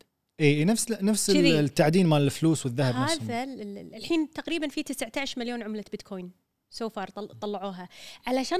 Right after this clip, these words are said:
Speaker 2: تطلع بيتكوينة واحدة، كمية الكهرباء والسيرفرات اللي تحتاجها عشان تطلع بيتكوينة واحدة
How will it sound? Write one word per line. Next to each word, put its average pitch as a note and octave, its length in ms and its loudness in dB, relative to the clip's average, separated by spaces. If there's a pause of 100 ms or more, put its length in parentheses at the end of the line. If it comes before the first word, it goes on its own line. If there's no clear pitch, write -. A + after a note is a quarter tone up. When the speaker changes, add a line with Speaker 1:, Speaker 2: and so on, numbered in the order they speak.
(100)
Speaker 2:
تطلع D4 220 0
بيتكوينة A#3 400 -4
واحدة، A3+ 400 -4 (460)
كمية D4 540 0
الكهرباء A3 580 -8
والسيرفرات G#3+ 680 -8
اللي G#3+ 120 -12
تحتاجها A3 500 -10
عشان G#3 320 -12
تطلع A3+ 380 -4
بيتكوينة G#3 420 -8
واحدة A3+ 400 -8